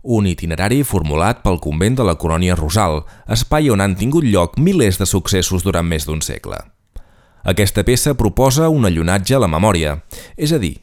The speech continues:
a obrir un camí alternatiu a la història ja escrita amb la intenció de donar veu a les persones que van habitar aquest espai. Car que la nostra posició no és la d'historiadors, aquesta ruta ha estat seduïda per la recreació d'escenes que revelen veritats irreals,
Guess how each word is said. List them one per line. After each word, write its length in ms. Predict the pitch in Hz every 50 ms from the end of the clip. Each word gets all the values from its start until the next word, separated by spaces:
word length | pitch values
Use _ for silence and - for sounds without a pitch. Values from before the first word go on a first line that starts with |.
| _ -
a 80 | 101 101
obrir 220 | 101 101 156 170 165
un 80 | 135
camí 380 | 101 - 95 90 107 143 160 151
alternatiu 680 | 117 95 80 92 87 85 85 78 78 - 135 156 160
a 80 | 143 104
la 80 | 76
història 480 | 80 76 - - - 120 123 117 95 85
ja 240 | 82 95 139 127 104
escrita 540 | - - - 104 107 95 - 139 180 190 -
amb 240 | - - 98 92 85
la 60 | 82
intenció 420 | 80 - 85 85 82 - - 143
de 160 | 143 127 107 87
donar 220 | 92 107 123 123
veu 220 | 87 85 87 95 -
a 160 | - 156 170
les 80 | 180 175
persones 480 | - - 113 92 - - 87 87 87 -
que 160 | - 107 90
van 160 | 92 90 87
habitar 240 | 87 85 - 80 78
aquest 220 | - 80 85 85 -
espai. 320 | - 117 107 90 80 76 - - - _ _ - - - _ _ _ _ _ _ _ _ - -
Car 140 | 95 95 92
que 80 | -
la 80 | 98 95
nostra 400 | 98 101 98 - - 104 104 92
posició 480 | 101 104 95 98 95 - - 127 117 101
no 140 | 82 76
és 80 | 76 76
la 80 | 73 76
d'historiadors, 720 | 80 - - 101 98 107 120 113 95 87 85 - - - - - - - - - -
aquesta 320 | 82 80 - 95 - - 107
ruta 300 | 120 139 143 - 147 117
ha 80 | 87 -
estat 240 | - - 120 -
seduïda 460 | - 113 90 80 85 98 123 139 170 160
per 140 | - - 101
la 140 | 87 87 78
recreació 680 | 76 - 85 - - 78 76 76 - - 123 135 156 156 131
d'escenes 640 | 104 98 92 85 - - 113 117 143 165 175 - -
que 120 | - 104
revelen 400 | 90 87 85 87 90 98 104 107 101
veritats 460 | 120 131 127 107 - 92 87 82 -
irreals, 540 | 101 90 82 104 107 98 82 73 76 - -